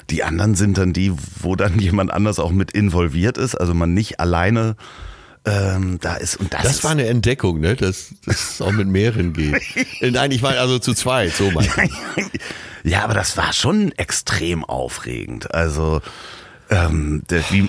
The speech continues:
Speaker 1: wie man sich da vorsichtig, also vorgetastet im wahrsten Sinne des Wortes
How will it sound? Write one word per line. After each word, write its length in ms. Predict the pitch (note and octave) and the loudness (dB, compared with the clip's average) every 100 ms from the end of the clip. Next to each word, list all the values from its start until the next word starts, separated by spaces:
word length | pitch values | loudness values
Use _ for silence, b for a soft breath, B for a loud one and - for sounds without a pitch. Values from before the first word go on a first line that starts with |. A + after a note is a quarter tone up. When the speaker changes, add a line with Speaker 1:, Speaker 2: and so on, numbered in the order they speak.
| - | 2
Speaker 1:
wie 160 | G2 | 4
man 180 | G2+ G2 | 4 4
sich 140 | F2+ | 2
da 140 | - F2+ | 2 0
vorsichtig, 920 | - G#2 G#2 F#2 - F#2+ E2+ - - - | 2 2 4 2 2 2 0 -6 -12 -4
also 300 | E2+ D2+ E2+ - _ - - - - _ - F#2 | -2 -2 -4 -6 _ -12 -12 -14 -20 _ -8 -8
vorgetastet 1040 | - - A2+ B2+ G2 - F#2 D#2 - D#2+ | -6 0 2 2 2 2 0 0 -2 -2
im 140 | D#2+ | 0
wahrsten 560 | D#2+ D#2 E2 C#2 - F#2 | 2 4 2 0 -2 0
Sinne 220 | D#2+ D#2+ | 2 2
des 200 | D#2 C#2 | 0 0
Wortes 460 | D#2 D#2 - D#2 | 0 0 0 -2